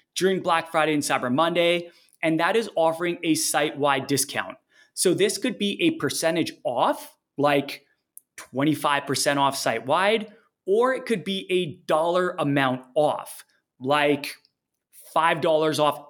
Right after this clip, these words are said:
every item site-wide, something like that. You've probably seen this. You've probably bought from <laughs> websites that offer this, and this is by far the most common. It's also my personal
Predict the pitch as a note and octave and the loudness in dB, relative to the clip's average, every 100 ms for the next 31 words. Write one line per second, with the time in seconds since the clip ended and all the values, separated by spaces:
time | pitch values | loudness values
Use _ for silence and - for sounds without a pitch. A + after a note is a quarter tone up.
0 | _ D3 D3+ D#3 - C3+ C3+ C3 - A2 | _ -2 0 0 0 0 0 -2 -2 -4
1 | B2+ A2+ G#2+ - _ _ _ - - G#3 | -4 -4 -4 -8 _ _ _ -8 -2 0
2 | G#3+ G#3+ F#3 D3+ - B2+ G2+ - _ D3 | 0 0 2 2 0 -2 -4 -12 _ -2
3 | G#3+ A#3 B3+ A#3+ A#3 - G#3+ G3+ G3+ G3 | 0 2 0 2 2 2 2 2 4 2
4 | G3 E3+ F#3+ - - G3 A3 B3 B3+ A#3+ | 0 0 0 -2 -2 2 2 2 2 2
5 | - G#3 G#3+ D#3+ C#3+ F#3 G#3+ - A3 G#3+ | 2 0 2 2 4 2 2 2 2 2
6 | G3+ - F#3 F#3+ F#3+ G3+ F#3+ F3+ F3+ - | 0 0 2 0 2 2 4 2 0 -14
7 | - _ F#3 F#3 - E3 G3 G3 A#3+ - | -20 _ 0 2 0 0 0 0 -2 0
8 | G3 F#3+ - E3+ E3 F3 D#3+ D#3+ D#3+ D3+ | 0 0 -2 0 2 2 0 2 2 0
9 | - - C#3 D#3 F3 F#3 F3+ F3 - F3 | -6 -2 0 2 0 0 -2 -2 -4 0
10 | F#3+ F#3 A#3 B3+ A#3+ G#3+ G3+ - F3 - | 0 2 2 0 0 -2 -2 -2 -2 -2
11 | E3+ E3+ E3 | -2 -2 -4